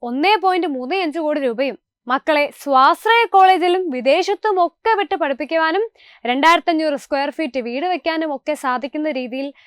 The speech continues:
ശമ്പളവും പെൻഷനും ഉണ്ട് എന്നത് ഇപ്പോഴാണ് ഞാൻ ഉൾപ്പെടെ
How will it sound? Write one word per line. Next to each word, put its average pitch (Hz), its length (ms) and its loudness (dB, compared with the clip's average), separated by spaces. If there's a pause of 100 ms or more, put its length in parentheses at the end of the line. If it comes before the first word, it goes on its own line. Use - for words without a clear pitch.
ശമ്പളവും 254 680 -4
പെൻഷനും 277 540 -4
ഉണ്ട് 269 380 -6
എന്നത് 226 460 -6 (320)
ഇപ്പോഴാണ് 254 920 -6
ഞാൻ 440 400 6
ഉൾപ്പെടെ 262 380 0